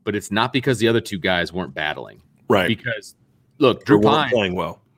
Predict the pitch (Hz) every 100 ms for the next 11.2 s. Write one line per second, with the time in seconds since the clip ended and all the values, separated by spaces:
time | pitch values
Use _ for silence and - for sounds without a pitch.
0 | _ - 185 82 92 180 151 180 185 120
1 | - 143 151 107 123 156 - _ 123 165
2 | 214 - - 113 123 120 139 143 196 131
3 | 85 123 127 135 123 170 202 156 - -
4 | 180 190 170 208 147 113 - _ _ _
5 | - 147 165 131 170 170 - - 110 113
6 | 110 107 90 92 85 107 139 143 - -
7 | 180 214 226 175 123 104 113 160 156 -
8 | 160 139 127 104 127 98 143 135 131 131
9 | 123 - 147 104 98 101 - - 120 170
10 | 127 110 131 139 120 120 107 - 110 -
11 | - -